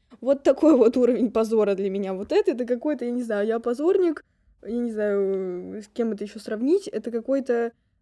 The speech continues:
э, испанский стыд, то есть ты приходишь и реально отчитываешься перед мамой, что ты за сегодня сделал. Ну, типа, я не могу объяснить, почему это неприятно, это неприятно, это раздражает. Это как, м, показывает мне, что вот мама умнее и старше, чем я. Мне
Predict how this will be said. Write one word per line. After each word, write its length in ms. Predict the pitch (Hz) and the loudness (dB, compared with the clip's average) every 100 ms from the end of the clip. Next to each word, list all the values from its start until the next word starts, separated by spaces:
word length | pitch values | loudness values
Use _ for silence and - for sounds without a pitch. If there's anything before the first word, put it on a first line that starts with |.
| _ | _
э, 80 | 160 226 | -8 -6
испанский 500 | 226 - 247 254 240 | -6 -4 -4 -4 -10
стыд, 380 | - - 392 427 | -6 2 2 2
то 100 | 247 | -2
есть 160 | 240 254 | -4 -4
ты 60 | |
приходишь 460 | 247 247 - 359 370 | -8 -6 -2 -2 -2
и 40 | 240 | -4
реально 360 | 254 311 269 | -2 -2 -2
отчитываешься 640 | 233 - 285 285 269 - 254 | -4 -6 -6 -4 -4 -6 -12
перед 160 | 240 | -10
мамой, 320 | 226 240 285 262 | -6 -6 -6 -6
что 200 | - 254 | -8 -10
ты 120 | 262 | -8
за 100 | 254 | -12
сегодня 300 | 247 247 247 | -10 -10 -10
сделал. 640 | 233 220 269 320 302 214 - _ _ _ - | -10 -8 -4 -2 -2 -4 -10 _ _ _ -12
Ну, 180 | 247 294 | -8 -8
типа, 880 | - 311 254 240 240 233 226 214 233 _ _ _ _ _ _ _ _ _ _ 247 | -6 -4 -2 0 0 0 -2 -4 -10 _ _ _ _ _ _ _ _ _ _ -2
я 60 | 285 | 0
не 60 | |
могу 240 | 311 330 359 | 0 2 2
объяснить, 280 | 262 262 277 | 2 -4 -8
почему 180 | - 262 | -6 -6
это 80 | 254 | -4
неприятно, 420 | 233 262 415 349 | -6 -4 -4 -4
это 80 | 285 | -4
неприятно, 800 | 320 349 302 247 208 175 - 233 - | 0 -2 -2 -4 -8 -12 -14 -16 -12
это 180 | 302 330 | -10 -6
раздражает. 680 | 285 269 240 220 202 170 _ _ _ _ | -6 -6 -6 -6 -8 -12 _ _ _ _
Это 180 | 262 294 | -8 -4
как, 260 | 311 294 - | -4 -4 -10
м, 320 | - 254 269 | -16 -14 -6
показывает 520 | 294 359 403 392 359 | -4 -2 0 0 0
мне, 200 | 320 349 | -2 -4
что 220 | - 320 | -4 -4
вот 180 | 302 302 | -4 -4
мама 360 | 302 349 349 311 | -4 -4 -2 -2
умнее 400 | 302 302 311 302 | -2 -2 -4 -4
и 40 | |
старше, 380 | 294 277 262 247 | -6 -8 -8 -10
чем 160 | 240 254 | -10 -6
я. 140 | 196 | -6
Мне 160 | 220 | -4